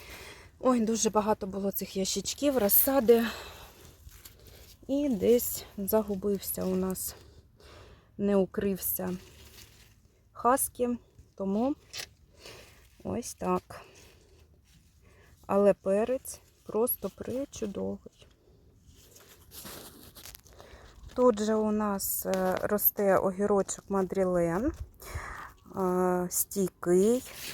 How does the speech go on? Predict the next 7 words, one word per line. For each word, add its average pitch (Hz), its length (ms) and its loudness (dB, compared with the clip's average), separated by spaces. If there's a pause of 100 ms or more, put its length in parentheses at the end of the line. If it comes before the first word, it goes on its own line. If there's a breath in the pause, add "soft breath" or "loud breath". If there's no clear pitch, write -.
(160)
смачний 180 1080 -2 (560)
гібрид. 175 500 2 (380)
Плоди 185 340 2
ось - 200 -4
такі 170 580 -4
вирівняні, 226 920 -2 (920 loud breath)
а, 90 200 -2